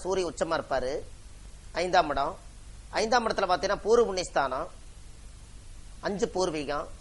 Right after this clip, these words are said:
அவருக்கு அஞ்சு பாட்டன். பாட்டன் என்பது தாத்தா. அப்போ திரிகோண ராசியாக வருகிறது. மேசம், சிம்மம்,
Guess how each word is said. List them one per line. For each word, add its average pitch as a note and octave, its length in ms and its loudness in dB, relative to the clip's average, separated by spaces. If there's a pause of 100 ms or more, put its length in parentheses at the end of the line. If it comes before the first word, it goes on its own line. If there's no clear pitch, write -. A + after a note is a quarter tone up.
அவருக்கு C4+ 400 10
அஞ்சு A3 280 4 (1120)
பாட்டன். - 360 6 (1400)
பாட்டன் G3+ 360 6
என்பது D#3 280 -2 (100)
தாத்தா. C#3+ 280 4 (2500)
அப்போ A3+ 220 0 (640)
திரிகோண C#4 440 8
ராசியாக F3 540 6
வருகிறது. B2 420 -4 (440)
மேசம், E3 420 -2 (540)
சிம்மம், E3+ 380 0